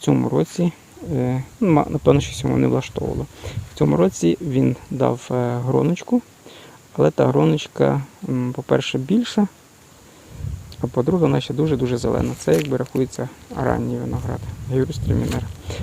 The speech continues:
Пишіть в коментарях, куштували такий виноград чи ні. Вирощуєте ви виноград чи не вирощуєте? Якщо вирощуєте, то який, мені буде дуже-дуже цікаво.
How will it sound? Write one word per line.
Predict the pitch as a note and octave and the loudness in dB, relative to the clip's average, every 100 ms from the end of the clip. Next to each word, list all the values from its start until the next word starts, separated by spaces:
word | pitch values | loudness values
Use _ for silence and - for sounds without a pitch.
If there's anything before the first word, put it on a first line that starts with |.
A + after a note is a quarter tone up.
| - - | -2 4
Пишіть | D3+ G3 | 4 4
в | - | 4
коментарях, | D3 C#3+ - C#3+ B2+ - - | 4 4 4 4 2 -4 -10
куштували | - - C#3 C3+ B2+ | -8 0 6 6 4
такий | - B2+ | 0 -2
виноград | B2+ B2 A#2+ | -2 -4 -6
чи | - | -4
ні. | B2 D3+ A#3 - - - - - - - - - C#3 | 0 0 0 -6 -20 -20 -20 -20 -20 -20 -20 -10 4
Вирощуєте | D#3+ D3+ D3 - F#3+ | 8 8 6 2 2
ви | F#3+ | 4
виноград | F#3+ F#3 F3 G3 F#3+ - - | 4 4 4 2 -4 -18 -4
чи | C3+ | 0
не | B2 | 0
вирощуєте? | A#2+ D#3+ F#3 F#3 C3+ | 2 2 2 2 2
Якщо | B2 - C3 | 2 0 -2
вирощуєте, | A#2+ D#3 - D3+ B2 - | 2 0 0 -4 -4 -2
то | C3+ | 0
який, | B2 - F3 | 0 0 -2
мені | C3 A#2+ | 0 -2
буде | A#2+ B2 | -2 -4
дуже-дуже | B2 D#3 G3 E3+ D#3 C#3+ D#3 - - - - - | -2 0 0 0 -2 0 -2 -4 -16 -20 -20 -6
цікаво. | - - - | -6 -4 -4